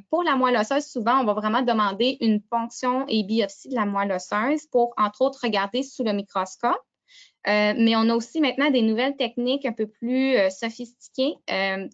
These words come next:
qu'on peut aller pousser plus loin pour aller chercher vraiment côté génétique, euh, les mutations vraiment pr-, précises qu'on veut, euh, pour identifier la L M C.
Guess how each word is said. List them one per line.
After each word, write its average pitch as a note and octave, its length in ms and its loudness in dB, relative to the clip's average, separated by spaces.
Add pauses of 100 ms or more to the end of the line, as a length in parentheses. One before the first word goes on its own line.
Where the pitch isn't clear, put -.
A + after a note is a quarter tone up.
qu'on G#3 120 0
peut C4 140 -2
aller C4 200 0
pousser C#4 440 -6
plus C#4 200 -2
loin B3 320 2
pour B3 240 0
aller G#3+ 140 0
chercher A3+ 320 -4
vraiment A#3 260 0
côté A#3+ 380 -4
génétique, A3 760 -2 (560)
euh, F#3+ 340 2
les A3 200 2
mutations B3 540 0
vraiment A3 360 0
pr-, - 120 -14 (280)
précises B3+ 520 0
qu'on G#3 160 0
veut, A#3 300 2
euh, F#3 240 4
pour G3+ 320 -8
identifier A3 540 -4
la G#3+ 180 -2
L G3 120 -2
M F3+ 120 -6
C. - 260 -16